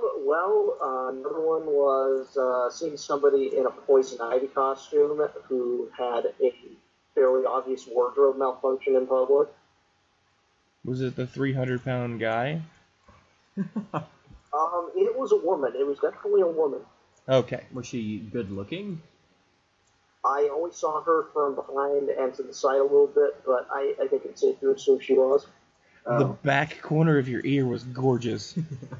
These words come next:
Speaker 2: <laughs>
Speaker 1: <laughs> Yeah.
Speaker 4: Well, I
Speaker 3: The ear
Speaker 4: think
Speaker 3: that
Speaker 4: that's
Speaker 3: gets me.
Speaker 4: blonde. You
Speaker 3: That's nice.
Speaker 1: Oh,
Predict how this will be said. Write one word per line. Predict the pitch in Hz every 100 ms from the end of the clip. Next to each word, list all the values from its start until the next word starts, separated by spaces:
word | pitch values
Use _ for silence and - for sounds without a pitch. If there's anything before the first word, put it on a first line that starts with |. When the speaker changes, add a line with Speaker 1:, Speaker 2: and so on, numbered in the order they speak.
| - - - _ _ _ _ -
Speaker 2:
<laughs> |
Speaker 1:
<laughs> | - 202 220 - - _ 139 - _ _ _ _ _ _ _ 127
Yeah. | 131 120 117 127 - -
Speaker 4:
Well, | 123 117
I | 127
Speaker 3:
The |
ear | 120
Speaker 4:
think | 127 101
Speaker 3:
that | 123
Speaker 4:
that's | 110
Speaker 3:
gets |
me. | 101
Speaker 4:
blonde. | 123 127 127 -
You | 127 165
Speaker 3:
That's | 170
nice. | - - - _ _ -
Speaker 1:
Oh, | 494 453